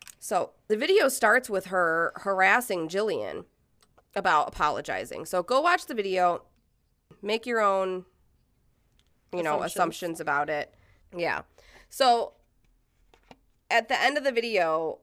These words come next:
Speaker 1: they end up getting in the car and driving away because they're like, "Well, fuck this shit. This is a piece the fuck out o'clock."
Speaker 2: So the cops never came?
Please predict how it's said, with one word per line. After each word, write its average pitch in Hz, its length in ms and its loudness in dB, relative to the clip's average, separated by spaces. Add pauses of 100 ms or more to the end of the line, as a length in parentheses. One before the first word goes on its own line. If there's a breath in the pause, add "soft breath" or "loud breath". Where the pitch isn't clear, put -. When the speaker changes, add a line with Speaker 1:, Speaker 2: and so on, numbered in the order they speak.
(720)
Speaker 1:
they 208 180 2
end 214 120 2
up 196 140 -4
getting 208 220 -4
in 214 80 -4
the 208 60 -4
car 170 240 -2
and 170 100 -4
driving 165 300 -4
away 120 360 -6
because 135 500 -14 (140)
they're 143 240 -8
like, 127 320 -8
"Well, 127 300 -10
fuck 147 220 -8
this 151 160 -10
shit. - 360 -10
This 123 200 -14
is 131 160 -16
a 110 320 -6
piece 156 180 -16
the 143 100 -16
fuck 135 220 -12
out - 140 -4
o'clock." - 400 -8
Speaker 2:
So 277 140 2
the - 100 -4
cops 269 360 0
never 254 340 -2
came? 226 360 -4